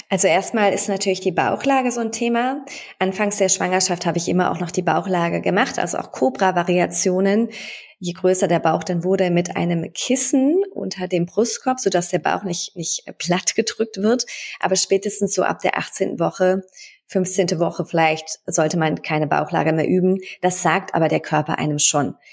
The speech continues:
Also da habe ich die Erfahrung gemacht, man kommt auch nicht die, auf die Idee, sich in die Bauchlage zu begeben, äh, wenn sich das nicht gut anfühlt. Die Drehungen, das hast du schon gesagt, man sagt keine intensiven Drehungen.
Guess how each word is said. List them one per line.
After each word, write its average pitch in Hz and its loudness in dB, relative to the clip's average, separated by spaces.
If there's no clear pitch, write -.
Also 170 0
da 165 2
habe 190 2
ich 180 -8
die 196 2
Erfahrung 175 0
gemacht, 160 -2
man 175 0
kommt 185 0
auch 170 2
nicht 175 2
die, - -4
auf - -2
die 175 2
Idee, 175 4
sich 170 -6
in 175 -2
die 160 -2
Bauchlage 151 -2
zu - -6
begeben, 156 -4
äh, 156 -2
wenn 156 -2
sich 151 -2
das - -4
nicht - -8
gut - -6
anfühlt. - -8
Die 190 0
Drehungen, 233 4
das 202 -2
hast 190 -2
du 190 2
schon 180 0
gesagt, 175 0
man 175 0
sagt 175 0
keine 180 0
intensiven 185 0
Drehungen. 233 0